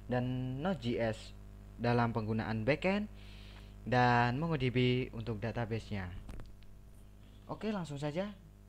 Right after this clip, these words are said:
Eh, di sini langsung saja seperti ini. Kita preview, sekedar pre-, preview aplikasinya seperti ini. Di sini ada produk list seperti itu,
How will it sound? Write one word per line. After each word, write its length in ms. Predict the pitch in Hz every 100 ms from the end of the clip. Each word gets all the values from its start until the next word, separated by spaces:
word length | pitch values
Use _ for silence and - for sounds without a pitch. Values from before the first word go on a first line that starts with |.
| - - - - -
Eh, 560 | 52 53 50 50 50 -
di 160 | 110 107
sini 400 | 127 147 160 - 160
langsung 240 | 135 123 123
saja 240 | 131 147
seperti 480 | 139 - - 120 135
ini. 160 | 170 - - - -
Kita 320 | 117 117 -
preview, 480 | 165 165 180 190 175
sekedar 480 | 135 113 113 117
pre-, 320 | - 170 175 175 - -
preview 320 | 165 156 170
aplikasinya 640 | 131 107 107 113 123 135 135
seperti 400 | 117 110 113 156
ini. 100 | 165 - - - - - -
Di 80 | 117
sini 480 | 110 120 120 113 107
ada 320 | 113 110 107
produk 320 | 123 156 156
list 480 | 156 160 160 160 160 - - -
seperti 320 | - - 135 123
itu, 320 | 127 117 151